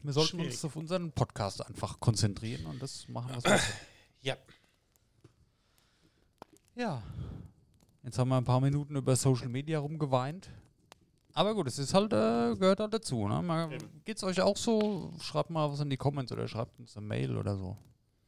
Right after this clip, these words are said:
Speaker 1: Oder eine
Speaker 2: Ich glaub,
Speaker 1: P N.
Speaker 2: ich glaub, der wird halt, es ist jetzt grad so wieder dieses Prickeln im Anmarsch, wo ich sag, da kommt jetzt bald mal irgendwas Neues, was die anderen wieder kaputt macht.
Speaker 1: Ja, weiß ich auch nicht,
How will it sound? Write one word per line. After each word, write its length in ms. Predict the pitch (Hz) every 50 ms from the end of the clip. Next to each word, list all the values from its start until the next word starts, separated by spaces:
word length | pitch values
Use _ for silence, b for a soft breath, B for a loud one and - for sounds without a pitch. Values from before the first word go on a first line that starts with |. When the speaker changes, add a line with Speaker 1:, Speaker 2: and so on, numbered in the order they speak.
| - - -
Speaker 1:
Oder 140 | 110 110 110
eine 160 | 107 107 101 98
Speaker 2:
Ich 180 | - - - -
glaub, 200 | - 107 - -
Speaker 1:
P 60 | 110
N. 180 | 110 110 98 - _ _ _ _ _ _ _
Speaker 2:
ich 160 | - 123 - -
glaub, 260 | - 127 147 147 -
der 100 | - 127
wird 180 | 143 151 151 160
halt, 280 | 160 156 156 - - b b b b b b b b b b b _ _ _ - - - _ _
es 180 | - 135 - -
ist 120 | 151 -
jetzt 160 | 151 143 -
grad 300 | - - 131 135 160 -
so 140 | - - 160 151
wieder 180 | 143 143 139
dieses 400 | 131 139 135 - - - - -
Prickeln 460 | - - - 147 175 - - 196 151
im 140 | 127 107 107
Anmarsch, 420 | 95 110 120 127 135 143 143 - 135
wo 80 | 123
ich 80 | 117 -
sag, 180 | - 139 -
da 80 | - 131
kommt 260 | - - 165 180 -
jetzt 220 | 190 175 - - -
bald 200 | 135 127 127 113
mal 100 | 127 123 -
irgendwas 400 | 165 170 190 196 185 165 143 -
Neues, 300 | 135 123 127 147 143 - 139
was 80 | -
die 100 | - 131
anderen 260 | 110 117 131 135 131
wieder 160 | 131 123 123 117
kaputt 380 | - - 110 - 107 - - -
macht. 320 | 90 87 - - - - _ _ _ _ _ _ _ _ _ _ _ _ _ _ - _ _ _ _ _ - _ _ _ _ _ _ _ _ _ _ -
Speaker 1:
Ja, 140 | 101 98 104
weiß 180 | 107 117 135 139
ich 100 | 135 147
auch 80 | 147
nicht, 140 | 143 139 135